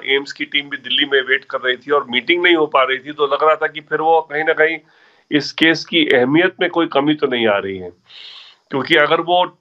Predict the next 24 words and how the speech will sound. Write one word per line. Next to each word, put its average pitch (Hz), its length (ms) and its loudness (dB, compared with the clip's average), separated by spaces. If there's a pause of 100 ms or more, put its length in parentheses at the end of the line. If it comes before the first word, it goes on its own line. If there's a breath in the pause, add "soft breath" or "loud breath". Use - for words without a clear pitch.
आ, 135 180 2
उनको 147 320 -6
टाइम 143 380 0
ही 190 80 0
नहीं 190 120 4
मिल 180 240 -6
रहा 165 100 2
है 160 120 -2
मीटिंग 143 280 -10
करने 131 320 -6
का, 107 320 -6
दोनों 123 320 -4
को, 127 480 -8
ए, 127 140 -14
सीबीआई 123 400 -2
को 127 160 -2
अगर 117 220 -4
उनसे 123 300 -6
साथ 120 240 2 (120)
और 127 80 -6
सब - 260 -10
इसको, - 220 -6
क्योंकि 147 300 -4
बिना 180 400 2